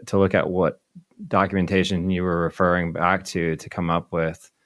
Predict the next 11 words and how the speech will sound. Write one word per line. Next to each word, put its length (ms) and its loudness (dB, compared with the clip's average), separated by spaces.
some 180 2
of 80 6
these 160 6
things 220 2
that 120 2
you 80 2
didn't 200 6
need 140 4
to 60 4
reinvent. 720 2
Um, 500 0